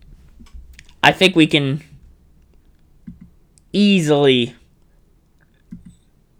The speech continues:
let me just confirm Mike Smith is riding. Yep, he is riding Honor A P in the race.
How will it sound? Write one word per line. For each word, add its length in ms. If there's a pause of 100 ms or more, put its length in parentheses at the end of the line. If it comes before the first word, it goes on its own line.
(220)
let 160
me 100
just 220
confirm 440
Mike 180
Smith 280
is 120
riding. 520 (500)
Yep, 320 (180)
he 140
is 100
riding 280
Honor 240
A 140
P 200
in 100
the 100
race. 380